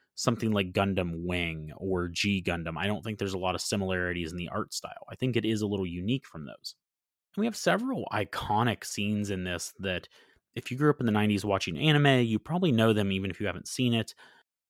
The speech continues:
Especially one with a Gundam laying on the ground is, I think, a very iconic one.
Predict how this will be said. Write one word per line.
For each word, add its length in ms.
Especially 400
one 400
with 320
a 60
Gundam 480
laying 260
on 120
the 60
ground 540
is, 220
I 40
think, 200
a 40
very 220
iconic 560
one. 320